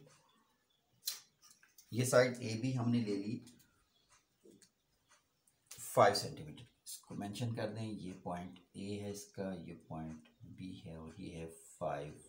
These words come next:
centimeters। लाइन सेगमेंट एबी हमने ड्रॉ कर दिया फ़ाइव सेंटीमीटर का। ये हमारा पहला स्टेप है। अब हमने क्या करना है कि एंगल बनाना है पॉइंट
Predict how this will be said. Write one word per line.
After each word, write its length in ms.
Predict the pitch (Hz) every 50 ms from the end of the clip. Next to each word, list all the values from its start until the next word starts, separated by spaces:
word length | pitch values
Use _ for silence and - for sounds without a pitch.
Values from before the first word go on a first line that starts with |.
| - - _ _ _ -
centimeters। 1080 | - - - - - - - - - - - - - - - - - - - - - - - _ _ _ _ _ _ _ - _ _ - - - - - - - - - -
लाइन 260 | 117 120 120 127 131
सेगमेंट 460 | 127 - 131 110 - - 117 117 117 - - - 120
एबी 540 | 120 120 123 123 123 120 107 - 120 131 135
हमने 260 | 127 113 107 107 107
ड्रॉ 220 | 101 90 98 - -
कर 180 | - 92 92 87
दिया 280 | 85 90 90 98 113 127
फ़ाइव 240 | - 110 85 90
सेंटीमीटर 640 | 87 - 92 82 69 - 80 73 69 - 64 - -
का। 120 | - - - - - - _ _ _ -
ये 100 | 117 123
हमारा 280 | 120 107 107 104 104 107 107
पहला 340 | - 98 95 98 95 87 -
स्टेप 360 | - - - - 80 67 - -
है। 120 | - - - - - - _ _ _ _ - - - - - - - - - _ _ _ _ _ _ _ - - _ _ _ _ _ - _ _ _ _ _ _ _ _ _ - - - - - - - - - -
अब 100 | - 120
हमने 220 | 135 151 156 165 165
क्या 140 | 160 165 160
करना 280 | 160 170 151 151 151 156
है 180 | 156 151 151 151
कि 220 | - - - - - -
एंगल 260 | 120 135 147 147 139 160
बनाना 320 | 151 143 127 127 131 135
है 220 | 139 135 135 143 160 - - - - _ _ _ _ _ _ _ - _ _ _ _ _ _ _ _ _ _ _ _ _ _ _ _ -
पॉइंट 400 | 131 123 123 120 131 139 143 -